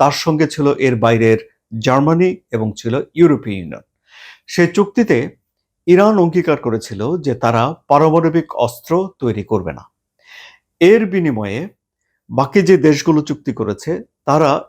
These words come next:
ইরানের উপর থেকে বেশ কিছু নিষেধাজ্ঞা তুলে নিয়েছিল, যে নিষেধাজ্ঞাগুলো দু হাজার দশ সালের দিক থেকে ইরানের উপর আরোপ করা শুরু হয়। মানে, দু হাজার ছয় সালের পর থেকেই পশ্চিমা বিশ্ব ইরানকে সন্দেহের চোখে দেখা শুরু করে।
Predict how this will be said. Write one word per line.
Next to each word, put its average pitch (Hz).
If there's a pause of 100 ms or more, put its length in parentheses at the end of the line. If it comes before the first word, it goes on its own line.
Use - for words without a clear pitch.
ইরানের 190
উপর 160
থেকে 117 (220)
বেশ 170
কিছু -
নিষেধাজ্ঞা 110 (220)
তুলে 127
নিয়েছিল, 87 (680)
যে 131
নিষেধাজ্ঞাগুলো 180 (520)
দু 135
হাজার 175
দশ 151
সালের 170
দিক 127
থেকে 117 (420)
ইরানের 156
উপর 143 (100)
আরোপ 135
করা 123
শুরু 98
হয়। -
মানে, 143 (500)
দু 147
হাজার 180
ছয় 185
সালের 190
পর 139
থেকেই 120 (100)
পশ্চিমা 139
বিশ্ব 107 (500)
ইরানকে 147 (200)
সন্দেহের 127
চোখে 123
দেখা 113
শুরু 107
করে। 101